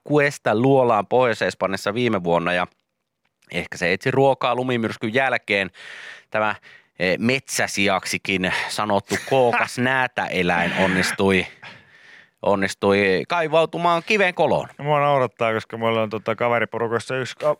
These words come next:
Speaker 2: herra, jota toinen kaveriporukka <laughs> meidän jäsenistä kutsuu aina sillä tavalla kenttäsiaksi, niin mulla
Speaker 1: Ai jaa,
Speaker 2: jotenkin
Speaker 1: okei.
Speaker 2: mieleen, että metsäsika.
Speaker 1: No, mut teillähän on myös tää rautanen mäyrä.
Speaker 2: On
Speaker 1: Niin
Speaker 2: rautanen
Speaker 1: sehän voisi
Speaker 2: mäyrä.
Speaker 1: olla sitten rautanen metsä-, ei kun tota,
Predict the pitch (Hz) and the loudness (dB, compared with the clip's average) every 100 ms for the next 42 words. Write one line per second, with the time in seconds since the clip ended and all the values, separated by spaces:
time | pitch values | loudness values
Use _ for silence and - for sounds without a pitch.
0 | - 143 156 147 143 135 131 _ _ - | -2 -2 0 2 0 0 -2 _ _ -20
1 | - - _ _ - 170 160 135 123 - | -20 -20 _ _ 0 2 2 0 -8 -14
2 | _ _ _ _ - 117 117 110 107 107 | _ _ _ _ -4 0 2 0 0 -2
3 | - 113 117 - - 170 - - 147 127 | -2 -4 -4 -6 -6 -6 -6 -8 -6 -6
4 | - 107 - - - - _ 127 - 123 | -4 -6 -6 -16 -16 -18 _ -10 -8 -6
5 | 123 127 - 127 139 131 139 - 190 131 | -2 -2 -4 -10 -8 -4 -4 -2 -4 -4
6 | 101 95 85 87 82 - 90 90 92 117 | -8 -10 -8 -6 -6 -8 -8 -4 -2 -2
7 | 127 113 117 98 123 120 113 110 - 135 | 0 -2 -2 -2 0 0 0 -2 -6 -6
8 | 113 - - - 151 196 - - - - | -6 -18 -20 -8 -4 -4 -4 -10 -14 -14
9 | - _ - - _ _ _ 220 185 - | -18 _ -20 -20 _ _ _ -2 -2 0
10 | 147 120 113 110 113 110 95 104 92 92 | 0 2 0 0 0 -2 -2 -2 0 -2
11 | - 82 78 71 67 64 67 - 113 113 | -4 -4 -2 -6 -6 -12 -12 -2 2 2
12 | 123 123 117 104 104 101 110 107 110 92 | 2 0 -2 0 0 0 -2 2 0 2
13 | 123 110 - 117 - 101 110 107 104 - | 0 0 -2 -4 -2 -2 0 0 -2 -2
14 | 95 92 87 95 90 - - 107 98 95 | 0 0 0 0 -2 -4 -2 0 2 0
15 | 101 92 92 92 | 0 0 0 0